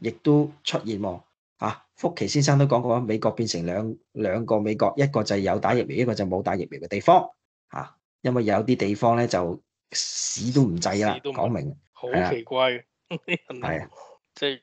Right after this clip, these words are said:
Speaker 1: 即係
Speaker 2: 唔，
Speaker 1: 唔知點解。
Speaker 2: 唔見，唔見四塊板唔流淚嗰種。
Speaker 1: <laughs> 冇錯啊，唉，所以我就覺得，吓，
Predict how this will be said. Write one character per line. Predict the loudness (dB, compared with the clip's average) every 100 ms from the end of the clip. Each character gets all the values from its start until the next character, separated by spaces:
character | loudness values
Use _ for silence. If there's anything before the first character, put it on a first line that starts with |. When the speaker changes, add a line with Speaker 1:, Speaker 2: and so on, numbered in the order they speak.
| _
Speaker 1:
即 | 4
係 | 4 4 0 -6
Speaker 2:
唔， | -2
Speaker 1:
唔 |
知 | 6 8
點 | 10
解。 | 8 6 2
Speaker 2:
唔 | -4 -2
見， | 2 4
唔 |
見 | 6
四 |
塊 | 6 4 4 4
板 | 4 2
唔 | 0 -6
流 | -2 -2 0
淚 | -2 -2
嗰 | -4
種。 | -4 -6 _ _
Speaker 1:
<laughs> | _ -4
冇 | 0 2
錯 | 4 4
啊， | 2 -4
唉， | -8 -4 -2 -4 -6 -12 _ _
所 | -8 2 4
以 | 6 6 4 4 0 -2
我 | -6
就 | -4 -2
覺 | -2
得， | 0 0 -2
吓， | -2 0 0